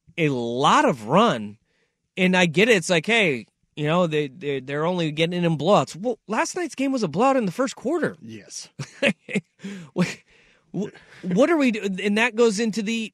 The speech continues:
Speaker 1: you only have so many reliable bodies that this team has on, on, in top line, and that's where they get eaten up, and those big leads, uh, eventually get erased. It's frustrating, man. It is frustrating because it's an incomplete product right now. Um,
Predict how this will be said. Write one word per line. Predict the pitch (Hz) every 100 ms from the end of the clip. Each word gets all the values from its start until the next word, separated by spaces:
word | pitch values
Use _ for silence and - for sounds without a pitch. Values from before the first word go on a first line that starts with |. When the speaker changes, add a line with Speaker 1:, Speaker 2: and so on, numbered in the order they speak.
| _
Speaker 1:
you | 160 143 185 196
only | 208 214
have | 196 175
so | 196
many | 180 180
reliable | 156 147 143 156 151 147 139 127
bodies | 120 131 160 170 131
that | 127 120
this | 131 -
team | - 135 117
has | 135 190 143
on, | 131 123 -
on, | 127 -
in | 135
top | - - 135 147
line, | 202 208 98
and | 90 120 120
that's | 123 160 - -
where | - 127 135
they | 147 131
get | 143 143
eaten | 143 127 123
up, | 139 -
and | 131
those | 131 131
big | - 139 120
leads, | 127 165 117 139 - _ _ _ _ _
uh, | 120 123
eventually | 135 143 135 147
get | 135
erased. | 147 143 202 - - -
It's | 160 -
frustrating, | - 220 240 160 110 85
man. | 95 110 147 -
It | 175 190
is | 240
frustrating | - 190 170 - 98 85 - -
because | 123 139
it's | 135
an | -
incomplete | 143 143 147 151
product | - 117 104 -
right | 92
now. | 78 80 _ _ _ - - _ -
Um, | 123 117 110 101 90